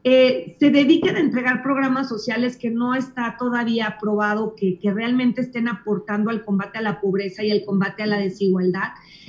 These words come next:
y se empeñan en mantener estos tres proyectos de inversión que no tienen ni pies ni cabeza. Hasta aquí no había ninguna crisis.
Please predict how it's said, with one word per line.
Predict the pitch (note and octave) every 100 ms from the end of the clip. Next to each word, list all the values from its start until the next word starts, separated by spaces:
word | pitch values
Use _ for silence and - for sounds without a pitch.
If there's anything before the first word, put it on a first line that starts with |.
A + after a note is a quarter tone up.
| - -
y | D4 D4
se | C#4+
empeñan | C#4 D#4+ D#4+ E4 F4 E4+
en | C4+
mantener | B3+ B3 B3 B3+
estos | C#4 - C#4+ -
tres | - C4+
proyectos | - B3+ C4 B3+ - C4 G#3+
de |
inversión | A#3 G3 F#3+ B3 A#3+
que | B3+
no | B3
tienen | B3 B3+ B3
ni | A3+
pies | - A#3 A3+ - -
ni | B3 B3+
cabeza. | G3+ F#3+ - - - - - - -
Hasta | - D4 -
aquí | D#4+ - G#4 -
no | D#4+
había | E4+ E4+
ninguna | E4+ D#4+ D#4 D#4+
crisis. | - D#4 - G3+ F3+ -